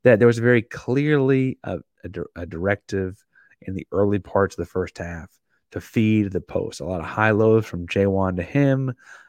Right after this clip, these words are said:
a lot of low highs, frankly, from him to Jawan. A lo-, a lot of work being done between the posts. It was clearly a focal, a focal point at the start of the basketball game in a way that felt like it was for Houston last year with Jairus and Jawan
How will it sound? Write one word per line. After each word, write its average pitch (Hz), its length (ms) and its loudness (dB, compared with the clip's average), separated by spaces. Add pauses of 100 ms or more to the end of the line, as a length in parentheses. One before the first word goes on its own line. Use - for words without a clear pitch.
a - 60 -4
lot 101 180 2
of 92 80 -2
low 110 180 6
highs, 104 360 4
frankly, 101 440 -2
from 92 400 -4 (220)
him 104 220 -4
to 87 60 -6
Jawan. 98 600 0 (240)
A 87 60 2
lo-, 110 160 0 (260)
a 104 80 -2
lot 110 320 4
of 143 80 6
work 120 320 6
being 110 160 2
done 95 240 2
between - 160 -8
the 92 80 -2
posts. 95 320 -2
It 90 40 -2
was 85 80 -4
clearly 127 400 4
a 107 120 0
focal, 107 720 2 (200)
a - 60 -10
focal 123 420 2
point 92 360 -8
at 90 80 -12
the - 60 -16
start 95 180 -4
of 92 60 -6
the 98 80 -2
basketball 92 300 -6
game 90 120 -8
in 90 80 -8
a - 20 -4
way 101 120 2
that - 100 -4
felt 147 380 -2
like 107 240 0
it 76 100 0
was 95 400 0 (300)
for 113 140 4
Houston 104 420 -2
last 139 460 0
year 87 320 0 (340)
with 95 240 2 (440)
Jairus 101 500 4
and 95 200 -8
Jawan 82 560 -2